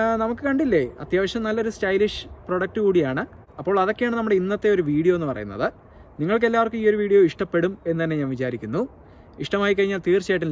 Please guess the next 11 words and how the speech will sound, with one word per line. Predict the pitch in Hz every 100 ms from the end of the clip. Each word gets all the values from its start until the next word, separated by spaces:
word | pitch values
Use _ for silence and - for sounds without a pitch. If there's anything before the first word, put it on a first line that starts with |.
| 131
ലൈക്ക് | 123 120
ചെയ്യുക. | 113 135 - - - - -
അതുപോലെ | 208 254 247
തന്നെ | 240 226
നിങ്ങളുടെ | 214 208 190 151
അഭിപ്രായങ്ങളും | 156 160 180 180 185 127 - 127
നിർദ്ദേശങ്ങളും | 143 165 165 180 175 160
ഒക്കെ | 143 139
താഴെ | 131 -
കമന്റ് | 113 135 156
ബോക്സിൽ | 180 -